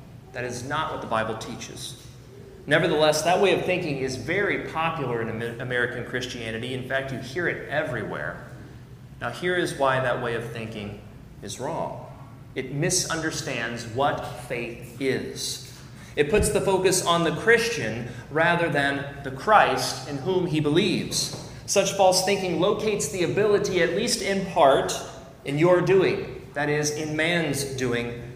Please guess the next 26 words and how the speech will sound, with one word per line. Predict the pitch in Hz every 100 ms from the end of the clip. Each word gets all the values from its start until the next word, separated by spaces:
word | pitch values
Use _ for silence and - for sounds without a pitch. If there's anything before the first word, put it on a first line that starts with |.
| -
rather | 139 143 139 127 131 - 135
than | 127
in | 127
the |
grace | 123 131 123 127
of | 107
God | 120 107 104
in | 101
Christ | 101 113 104 -
Jesus | 113 110 - - - 113
our | 107
Lord. | 104 139 98 90 - - - - - - -
You |
see, | -
the | 160
glory | 156 190 214 208
and | 180
credit | 202 202 190 - - -
for | 170
the | 151
healing | 151 226 247 180 143
are | 139
given | 147 147
to | -
the | 139
Christian | 135 233 262 - 117